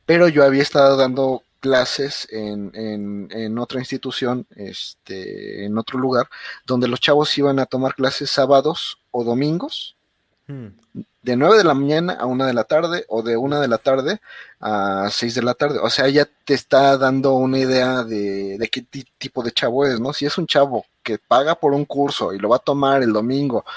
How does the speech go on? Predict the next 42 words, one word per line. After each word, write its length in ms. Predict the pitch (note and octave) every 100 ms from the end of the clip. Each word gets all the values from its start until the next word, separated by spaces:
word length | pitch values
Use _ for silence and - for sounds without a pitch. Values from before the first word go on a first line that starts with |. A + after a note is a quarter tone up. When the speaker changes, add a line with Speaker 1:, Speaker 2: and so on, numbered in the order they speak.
| - - -
Speaker 1:
a 80 | A2+
las 180 | G#2
nueve 180 | C3 D3
de 100 | D#3
la 120 | C3+
mañana, 440 | B2+ C3 C3+ D3+ A3+ - - -
ya 100 | A#2+
te 100 | A#2
está 140 | A#2
Speaker 2:
Sí. 60 | C#3+
Speaker 1:
diciendo 360 | G2+ B2 C3
que 120 | -
es 100 | C3 B2
alguien 260 | A#2+ C#3
que, 400 | - A#2+ G2 G2 -
que 100 | G#2
le 120 | G2
va 120 | F#2+
a 20 | G#2
Speaker 2:
Hay 120 | A#2
más 200 | D#3+ D#3
Speaker 1:
dedicar. 80 | F#3
Speaker 2:
interés. 380 | A3 C#3+ B2 - - - _ _ _
Speaker 1:
Ajá, 340 | - A#2+ G#2+ -
hay 280 | - B2 B2+
interés. 440 | C#3 - D#3+ E3 C#3
Y 60 |
esas 220 | C#3+ - -
clases 440 | D3+ D#3 F#3 - - - - -
eran 280 | C#3+ D#3+ D#3+
buenas 440 | D#3 D#3+ F#3 - _ _ _ _ _
porque 560 | - B2+ - C3 B2+ A#2+
sabías 380 | - B2 C3+ -
que 80 | D3+
los 140 | C#3
chavos 300 | - B2 C3+
tenían 340 | B2 A#2+ B2
ese 200 | B2+ -
interés 420 | B2 B2 A2+ A#2 A#2
de 100 | A#2
aprender. 500 | - A#2 A#2+ C3+ -
Speaker 2:
Claro. 400 | - A2+ A#2 G2